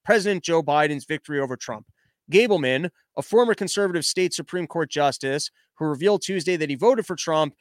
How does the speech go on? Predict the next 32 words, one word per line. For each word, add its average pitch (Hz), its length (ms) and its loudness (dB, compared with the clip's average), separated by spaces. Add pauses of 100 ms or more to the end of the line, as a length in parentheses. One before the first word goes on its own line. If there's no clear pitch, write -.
(160)
and 156 140 -4
whose 147 140 -4
probe 208 500 2
has 160 220 -2
been 175 160 -4
dismissed 165 480 -4
as 147 120 -6
partisan 196 560 -2
by 143 160 0
election 170 400 0
experts 160 540 -2 (260)
and 135 160 -6
some 220 280 2
Republicans, 165 760 -2 (180)
spent 131 300 -6
three 226 300 0
hours 190 320 4
detailing 165 500 -4
his 147 140 -6
findings 147 440 -4
before 196 380 -4
the 170 80 -4
Assembly 165 600 -4
Election 147 440 -2
Committee. 135 380 -6 (120)
All 190 100 2
right, 220 200 2
so 226 120 -8
once 247 140 -2
again, 202 140 -4 (380)
what 226 300 2
specifically 196 840 -2